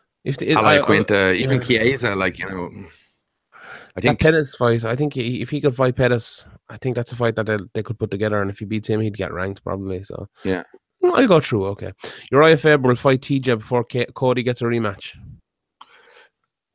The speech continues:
Speaker 2: Oh, false, please, false.
Speaker 1: False, yeah.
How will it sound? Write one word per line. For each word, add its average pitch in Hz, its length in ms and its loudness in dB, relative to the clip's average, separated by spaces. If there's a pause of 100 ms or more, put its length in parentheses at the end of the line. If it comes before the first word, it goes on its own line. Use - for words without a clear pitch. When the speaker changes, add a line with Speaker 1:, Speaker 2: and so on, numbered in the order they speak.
Speaker 2:
Oh, 92 180 -2 (400)
false, 85 420 -2
please, 73 360 -8
false. - 420 -14 (160)
Speaker 1:
False, 87 340 -10
yeah. 90 180 -10